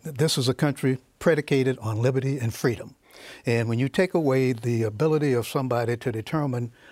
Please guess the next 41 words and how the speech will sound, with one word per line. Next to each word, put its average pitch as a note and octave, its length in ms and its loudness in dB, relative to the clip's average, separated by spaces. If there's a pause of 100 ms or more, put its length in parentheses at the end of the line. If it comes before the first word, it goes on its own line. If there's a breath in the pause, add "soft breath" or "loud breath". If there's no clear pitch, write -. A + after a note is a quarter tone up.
(100)
what D3+ 180 2
happens C3+ 460 2
with A2+ 160 2
their C3+ 260 2
own B2+ 300 -2
body, A#2 360 0
you're A#2+ 180 -2
taking E3+ 320 -2
away C3+ 260 0
those B2+ 220 -2
freedoms. - 400 -4 (500 loud breath)
But F#3+ 140 4
in G3 100 6
addition F3+ 340 0
to C3+ 60 2
that, C#3+ 320 2 (340 loud breath)
I C3+ 60 0
think, D3+ 360 0
uh, C#3 260 2 (160)
that C#3+ 120 -2
you're C#3 140 -2
gonna C3 220 0
have, C3 520 0 (480 soft breath)
uh, B2 280 0 (140)
that C3 240 -2
i-, C3 320 -2
if, C3 220 -4
if, C3+ 180 0
if C3+ 200 -2
in B2+ 80 -2
fact C3+ 300 0
Roe C3 200 2
versus B2 400 -4
Wade B2 560 -2
is C3 280 0
reversed, A2+ 560 -4 (420 loud breath)
uh, C3 460 0
y-, D3 280 -8
you're D#3 140 0
not G3+ 200 -2
gonna E3 300 0